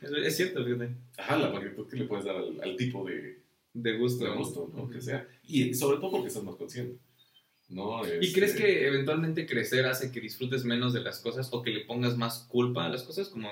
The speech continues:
Speaker 1: como esto dices, que dimensionas tanto que de repente un gusto ya valoras qué tanto puede llegar o qué tanto puede perjudicar, perjudicar, por ejemplo, alguna imagen, este, empresarial o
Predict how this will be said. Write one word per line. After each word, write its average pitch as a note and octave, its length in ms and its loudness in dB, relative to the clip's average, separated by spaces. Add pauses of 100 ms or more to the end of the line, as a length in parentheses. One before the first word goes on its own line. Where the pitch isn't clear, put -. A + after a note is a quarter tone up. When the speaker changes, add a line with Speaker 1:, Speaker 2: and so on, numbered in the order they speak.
(100)
Speaker 1:
como G#2 140 -14
esto B2 140 -6
dices, D#3 220 -4
que G2+ 100 -6
dimensionas G2+ 540 -8 (160)
tanto A#2+ 600 0 (440)
que A#2 120 -2
de A2 100 2
repente B2 380 2
un C3 160 2
gusto B2+ 320 4
ya A#2+ 160 6
valoras A#2+ 440 6
qué B2+ 200 8
tanto B2 260 4
puede A#2 240 6
llegar A#2 300 4
o A#2+ 80 2
qué A#2+ 80 -2
tanto B2 300 -2
puede A#2 180 2
perjudicar, G#2 500 -4 (240)
perjudicar, G#2+ 500 -4
por G2+ 120 -4
ejemplo, G#2+ 280 -4
alguna G#2+ 240 -2
imagen, G2+ 460 -4
este, - 240 -16
empresarial G#2+ 880 0
o F#2+ 240 -6